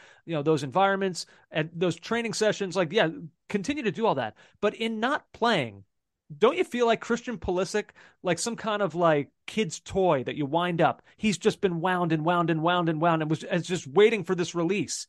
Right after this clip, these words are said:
'cause Chelsea aren't giving it to him. And then he gets out on the field with the U S and it's just an explosion for him.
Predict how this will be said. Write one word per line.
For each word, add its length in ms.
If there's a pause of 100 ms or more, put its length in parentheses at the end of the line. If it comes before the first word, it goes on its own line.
(120)
'cause 140
Chelsea 380
aren't 140
giving 180
it 80
to 160
him. 180 (220)
And 120
then 80
he 60
gets 220
out 100
on 80
the 60
field 180
with 80
the 80
U 120
S 120
and 160
it's 140
just 160
an 80
explosion 920 (200)
for 100
him. 300